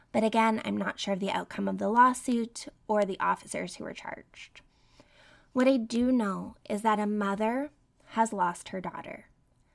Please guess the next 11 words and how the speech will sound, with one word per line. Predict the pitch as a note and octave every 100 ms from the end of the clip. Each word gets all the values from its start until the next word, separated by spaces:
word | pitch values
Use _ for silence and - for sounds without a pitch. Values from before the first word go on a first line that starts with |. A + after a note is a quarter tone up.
| _ -
Siblings | - B3 A3+ A#3 A#3+ A#3+ - -
have | B3+
lost | A3+ G3+ G3
their | G3+
sister. | F#3 G3 - - - G#3 - _ _ _ _ _ _
And | C4 B3
Tess | - A#3+ A3+ -
Ritchie | F#3 F3+ G3 F#3 F#3 - _ _
lost | - G3+ G3 -
her | - A3
life | F#3+ F3 - - -